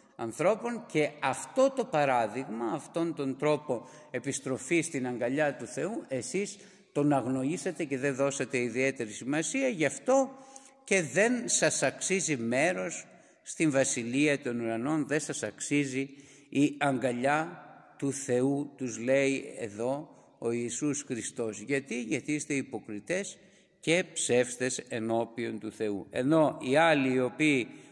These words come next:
παραστράτησαν μεν, αλλά ήρθαν και έκαναν ύστερα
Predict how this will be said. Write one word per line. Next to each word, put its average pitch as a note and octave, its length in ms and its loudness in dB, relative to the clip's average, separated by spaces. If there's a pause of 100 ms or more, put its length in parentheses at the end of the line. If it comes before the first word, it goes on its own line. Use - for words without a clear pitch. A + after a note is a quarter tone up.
(160)
παραστράτησαν C3 1080 2
μεν, G#2+ 380 -2 (120)
αλλά A#2+ 420 0
ήρθαν D3+ 540 2
και C3 140 2
έκαναν C3+ 480 2
ύστερα C3+ 560 2